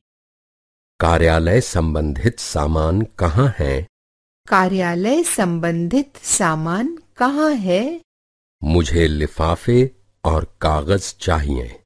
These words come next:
Speaker 2: मुझे लिफाफे और कागज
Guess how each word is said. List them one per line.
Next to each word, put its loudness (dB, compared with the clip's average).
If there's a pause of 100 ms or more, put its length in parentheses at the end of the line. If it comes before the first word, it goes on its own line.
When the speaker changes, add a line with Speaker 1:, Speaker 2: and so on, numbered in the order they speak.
(580)
Speaker 2:
मुझे 6
लिफाफे 0 (300)
और 0
कागज 0